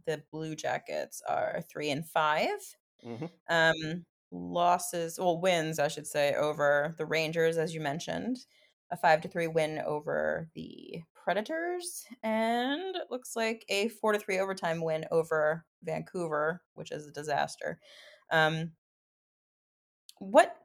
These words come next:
Speaker 1: what's been going well for the Blue Jackets so far? Three and five, obviously not the start that you want in a season, but what would you say has been going well outside of Laine and,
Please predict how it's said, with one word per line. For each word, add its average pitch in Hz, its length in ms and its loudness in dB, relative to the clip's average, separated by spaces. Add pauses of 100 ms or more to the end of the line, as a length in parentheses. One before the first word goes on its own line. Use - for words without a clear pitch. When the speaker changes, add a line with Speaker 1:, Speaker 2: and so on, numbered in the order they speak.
(120)
Speaker 1:
what's 330 280 0
been 339 180 0
going 220 320 4
well 160 480 4 (240)
for - 140 -4
the 156 80 2
Blue 147 160 -4
Jackets 151 340 -2
so - 120 -6
far? - 400 -6 (100)
Three 262 160 2
and 269 140 4
five, 202 340 6
obviously 175 440 2
not 165 360 2
the 165 80 0
start 160 280 0
that - 120 -14
you - 80 -8
want 147 360 0 (400)
in 202 80 -2
a 226 80 0
season, 240 460 0
but 180 300 6 (300)
what - 80 0
would 247 100 4
you 247 60 4
say 220 160 4
has 196 100 -2
been 185 100 -4
going 160 420 0 (260)
well 151 420 2 (140)
outside 220 360 8
of 170 180 2 (140)
Laine 135 320 -4
and, 127 520 -6